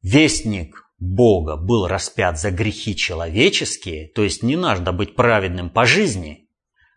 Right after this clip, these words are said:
можно творить что угодно в жизни, Бог тебе пришлет невиновного,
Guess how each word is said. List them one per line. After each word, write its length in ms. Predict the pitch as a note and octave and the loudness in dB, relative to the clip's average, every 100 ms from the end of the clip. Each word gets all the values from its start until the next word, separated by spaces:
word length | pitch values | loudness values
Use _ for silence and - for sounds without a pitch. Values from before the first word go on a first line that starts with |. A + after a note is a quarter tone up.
| - | 0
можно 240 | C3+ B2+ | 2 4
творить 460 | - A#2+ C#3 C#3 G2+ | 4 4 4 4 0
что 420 | - - F3 B3 | -2 4 6 8
угодно 840 | A3+ A3+ G#3 E3 G#3 F#3 C#3 A#2+ G2+ | 6 8 8 8 10 10 8 4 -2
в 80 | F#2+ | 0
жизни, 640 | G#2+ A#2+ F#2 F2 D#2 D#2 - - _ _ _ - | 2 2 0 -4 -14 -18 -20 -20 _ _ _ 0
Бог 320 | A2 F3+ - | 8 8 6
тебе 200 | C#3 D3 | 4 4
пришлет 600 | - D#3 - F#3 F#3+ - | 6 4 6 8 6 8
невиновного, 920 | C3+ C#3 E3 G#3+ A#3+ E3+ G2 D#2+ D#2 | 6 8 8 8 8 6 2 -2 -6